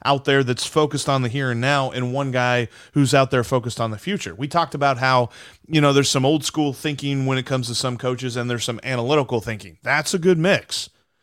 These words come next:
But you don't want guys who are arguing against each other saying, "No, we need to prioritize winning today versus prioritize getting these guys ready to win next year."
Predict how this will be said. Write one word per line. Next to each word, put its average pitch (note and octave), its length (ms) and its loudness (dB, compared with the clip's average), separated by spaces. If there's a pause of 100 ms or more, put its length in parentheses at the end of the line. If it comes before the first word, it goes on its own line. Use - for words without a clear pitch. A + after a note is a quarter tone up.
(240)
But A#2+ 140 -6
you A#2+ 40 -8
don't D#3 320 0
want F3 280 -6
guys D3+ 560 0 (300)
who D3 180 4
are C3 280 4
arguing D3 520 2
against C#3+ 340 0
each C3+ 160 -2
other B2 220 0
saying, B2+ 280 0
"No, C3 120 4
we C3 160 4
need D#3 220 2
to C3 40 2
prioritize C3+ 720 -2
winning B2+ 280 -2
today B2+ 520 0 (220)
versus B2 280 2
prioritize A#2+ 840 0 (340)
getting C#3 260 4
these B2+ 200 0
guys B2+ 280 0
ready A#2+ 260 0
to A#2 100 -10
win A2+ 200 -4
next G#2+ 320 -10
year." D3 280 -6